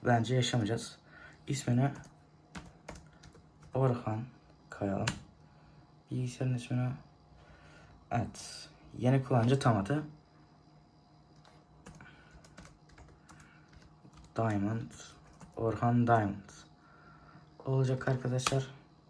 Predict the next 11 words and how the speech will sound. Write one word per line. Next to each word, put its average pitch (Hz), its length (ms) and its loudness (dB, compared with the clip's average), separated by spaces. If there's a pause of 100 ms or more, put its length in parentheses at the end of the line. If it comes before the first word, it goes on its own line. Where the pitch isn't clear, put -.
(1700)
Parola 117 360 4
yok. - 520 -2 (520)
Ee, 98 60 -4 (580)
parola 101 560 -4 (1300)
bir 110 240 -2
iki 104 240 -6
üç. - 520 -8 (1500)
Bir 117 160 6
iki 120 500 0
üç. - 760 -10 (2000)
Evet. - 460 -6